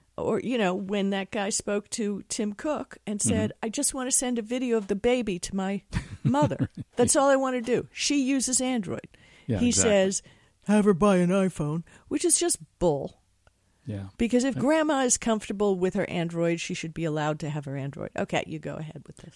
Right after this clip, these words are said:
Speaker 2: Well, okay, so Google recently launched a campaign last month titled Hashtag Get the Message. It's aimed to convince Apple to support, um, R C S messages, which is Rich Communication Services. According to the report, Google's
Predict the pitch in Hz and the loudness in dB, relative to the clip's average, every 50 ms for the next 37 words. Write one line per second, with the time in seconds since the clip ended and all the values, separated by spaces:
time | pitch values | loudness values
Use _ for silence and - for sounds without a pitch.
0 | - - 127 113 113 - - - - 104 98 104 - - - 113 101 101 92 87 | -2 0 0 0 0 -2 -2 -2 0 0 0 0 -2 -2 0 0 0 0 0 0
1 | 113 135 131 - 147 120 104 117 123 117 - - 143 - 131 123 110 110 107 110 | 2 2 2 2 0 0 0 0 0 0 -2 -4 -4 -2 -2 -2 -2 0 0 -2
2 | 110 - - 113 - - 117 113 113 101 - 101 95 98 104 101 95 90 101 101 | -2 -4 -6 -8 -4 -2 -2 -2 -2 -2 -2 -2 -2 -2 -2 -4 -4 -6 -8 -8
3 | - - 95 90 90 95 - - - - - 107 98 95 95 92 90 - _ _ | -8 -6 -4 -4 -4 -6 -8 -12 -14 -10 -8 -6 -6 -6 -6 -8 -10 -14 _ _
4 | _ _ _ - 120 120 127 127 - - - 151 131 127 110 90 85 85 87 101 | _ _ _ -8 -6 -6 -6 -6 -8 -8 -6 -4 -4 -4 -4 -8 -8 -6 -4 -4
5 | 120 - - 147 139 135 120 98 - - - - - 123 - - _ _ _ _ | -4 -4 -2 -2 0 0 0 -2 -4 -6 -12 -12 -14 -16 -20 -20 _ _ _ _
6 | _ _ _ _ - - 82 - 117 113 117 127 123 131 120 - 127 113 98 87 | _ _ _ _ -10 -8 -6 -4 -2 0 0 0 -2 -2 -4 -2 -2 -2 -2 0
7 | 104 107 98 - - - - - 101 104 110 - - 143 135 123 - - 107 - | 0 0 -2 -2 -6 -12 -8 -6 -6 -6 -6 -6 -6 -6 -6 -6 -6 -8 -8 -6
8 | - 104 - - 117 107 107 107 175 - - 127 107 101 110 104 107 98 - _ | -6 -8 -6 -4 -4 -2 -4 -4 -8 -12 -14 -12 -10 -10 -10 -10 -12 -14 -16 _
9 | - _ - 107 110 110 - - 143 139 135 127 - - 107 95 85 - - 90 | -20 _ -6 -4 -4 -4 -2 -2 -2 -2 -2 -2 -4 -4 -4 -4 -4 -6 -8 -10
10 | 82 - - 98 104 107 110 101 95 - 101 87 - - 104 101 104 - - - | -10 -8 -8 -8 -8 -6 -6 -8 -8 -6 -8 -10 -8 -6 -6 -6 -6 -6 -4 -2
11 | 113 104 98 98 - 104 98 90 - - 107 101 - - 90 82 85 87 - - | -2 0 0 -2 -2 -4 -4 -4 -4 -6 -8 -6 -6 -6 -6 -6 -6 -10 -14 -14
12 | - 104 - - _ _ _ - - - - - - - - 120 120 123 131 135 | -14 -14 -16 -18 _ _ _ -20 -20 -20 -20 -20 -16 -6 -2 0 0 2 0 0
13 | 143 139 135 139 123 - - 98 95 101 98 90 90 98 117 117 117 120 113 107 | 0 -2 -2 -2 -4 -4 -4 -6 -6 -6 -8 -4 0 2 2 4 4 2 0 -2
14 | - | -4